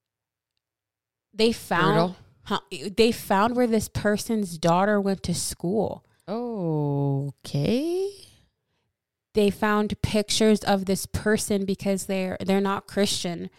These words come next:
Speaker 2: Mm.
Speaker 1: but they are, um, a more co-, there are, they are a conservative,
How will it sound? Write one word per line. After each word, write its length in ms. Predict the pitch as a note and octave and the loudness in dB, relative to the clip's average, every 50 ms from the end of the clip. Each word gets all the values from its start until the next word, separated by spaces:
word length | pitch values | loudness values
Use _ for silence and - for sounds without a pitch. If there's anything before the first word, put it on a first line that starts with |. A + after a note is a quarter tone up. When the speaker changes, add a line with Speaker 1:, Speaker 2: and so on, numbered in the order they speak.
| _ - - - - - | _ -20 -20 -20 -20 -20
Speaker 2:
Mm. 220 | D#3 D#3 D3+ D3+ D3 | -20 -20 -14 -2 2
Speaker 1:
but 240 | G3+ G3 D#3+ C#3 | 2 2 2 2
they 180 | - F#3+ F#3 F#3 | 0 0 0 2
are, 520 | - - F#3 F3+ F3+ F3+ F3+ F3+ F3 - - - | 2 2 4 4 4 4 4 2 0 -2 -4 -4
um, 500 | - F3+ F3 F3 E3+ F3 E3+ E3 F3 F3+ _ _ _ _ _ _ _ _ _ _ _ _ _ _ _ _ _ - | -2 -2 -2 -2 -4 -6 -8 -10 -14 -18 _ _ _ _ _ _ _ _ _ _ _ _ _ _ _ _ _ 0
a 80 | G3+ G#3 | 0 0
more 200 | G#3 G3+ F#3+ F#3+ | 2 4 2 2
co-, 160 | - - A3 - - | 2 -2 -4 -4 0
there 280 | G3 G#3 G#3 G3+ G3+ | 2 4 6 8 8
are, 300 | F#3+ - G3 F#3+ G3 G3+ - - | 8 6 6 6 6 4 2 2
they 180 | G3+ G3+ G3+ | 2 2 2
are 280 | G3+ F#3+ F#3 F#3 F#3 F#3+ | 4 2 4 4 4 4
a 60 | F#3 | 2
conservative, 1300 | - - - - G#3+ G3+ F#3 - - - - - - G#3+ G#3+ G#3+ G3+ G3+ G#3 G3+ G3+ G3 G3 F#3+ F3+ - | 2 0 -6 -4 -2 -4 -4 -4 -6 -6 -6 -2 2 2 2 2 2 0 -2 0 2 2 0 0 -2 -8